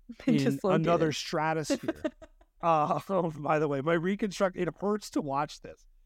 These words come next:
Speaker 2: So, but it's, it's a really fun list. And if you, if you haven't read it, you should. He does it every year. And I'll say this, the, the reporting on it is unbelievable. Getting this
Speaker 1: Yes.
Speaker 2: information from this many schools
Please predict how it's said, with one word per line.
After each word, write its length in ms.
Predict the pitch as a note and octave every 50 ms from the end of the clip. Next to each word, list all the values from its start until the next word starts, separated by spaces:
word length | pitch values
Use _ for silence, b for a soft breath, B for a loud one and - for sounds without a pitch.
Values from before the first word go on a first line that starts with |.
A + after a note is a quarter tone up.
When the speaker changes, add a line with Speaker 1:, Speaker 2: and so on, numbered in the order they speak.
| _ _ _
Speaker 2:
So, 520 | - - G3+ G3 F3+ F3+ F3 F3 F3 E3+ - - - - - _ _ _
but 140 | - F#3 F#3+
it's, 200 | G#3 G3+ F3+ -
it's 200 | - A3 G#3 -
a 80 | A#3 A3
really 260 | A3+ A#3+ A3+ G#3+ G3+
fun 240 | - E3+ D#3 C#3+ C3
list. 340 | B2 A2 A2 G#2+ - - - -
And 140 | E3 D#3+ E3
if 120 | D3+ -
you, 240 | F3+ F3 E3 E3 D#3+ -
if 200 | D#3+ F3+ F#3 G3
you 140 | A#3 G3
haven't 220 | E3+ E3+ F3 F3 E3+
read 180 | D#3 D3 C#3+
it, 100 | C#3+ C#3
you 120 | C3 C3+ C3+
should. 320 | - - C#3 B2 B2 B2
He 100 | B2+ C3
does 180 | C3+ D#3+ D#3+ C#3
it 80 | E3
every 200 | D#3 D3 C#3+ C3
year. 180 | B2+ B2 B2+ B2 - _ _ _ -
And 180 | - E3+ F3+
I'll 140 | F#3 F#3+ F#3+
say 220 | F3 - A3 G3+ F3
this, 240 | D#3+ E3 E3+ -
the, 280 | - - D#3+ D#3 D3 C#3 -
the 100 | D#3 D3
reporting 540 | D#3 E3 - - - A3+ A#3 G#3 F#3+ D#3+ C#3
on 180 | B2+ B2 A#2
it 100 | A#2 -
is 200 | - C#3+ C#3 - - -
unbelievable. 800 | F3 E3 E3 D#3+ C#3 B2 A2+ A#2 B2 B2 B2 G2+ F#2 - - _ _ - - _ _
Getting 220 | - E3 F3 G3
this 260 | F#3+ F3+ D#3 E3 - -
Speaker 1:
Yes. 0 |
Speaker 2:
information 840 | F3+ D#3 - - F3 D3+ C3+ C3+ C#3 C3+ - - E3+ D#3 D#3 F3 - - _ _ _ _
from 180 | _ D#3+ C#3 C3
this 200 | C#3+ D#3 D3+ -
many 240 | E3+ D#3 D3+ D3+ C3+
schools 560 | - - - D#3+ D3 C#3+ D3+ D#3 D#3 D#3 -